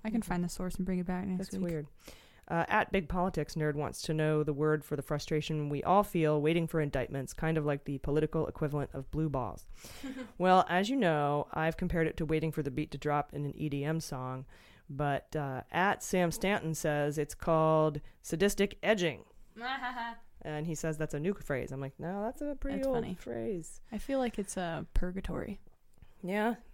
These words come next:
Speaker 1: Yeah, like we're all kind of being punished, sort of, for
Speaker 2: Limbo.
Speaker 1: not staying on top of all of this as a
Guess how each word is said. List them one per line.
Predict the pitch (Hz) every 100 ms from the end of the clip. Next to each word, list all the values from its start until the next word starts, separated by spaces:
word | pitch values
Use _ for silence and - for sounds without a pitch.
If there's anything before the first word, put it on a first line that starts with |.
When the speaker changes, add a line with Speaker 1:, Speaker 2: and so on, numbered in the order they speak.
| -
Speaker 1:
Yeah, | 180 165 180
like | 196 202
we're | 196
all |
kind | 190 180
of | 185
being | 180 175
punished, | - 175 180 180 -
sort | - 180
of, | 185 196
for | - - - 170
Speaker 2:
Limbo. | 170 175 156
Speaker 1:
not | 151 151
staying | 156 175
on | 180 185
top | 185 190
of | 196
all | 202
of | 196
this | 208 208
as | 185 185
a | 185 175 175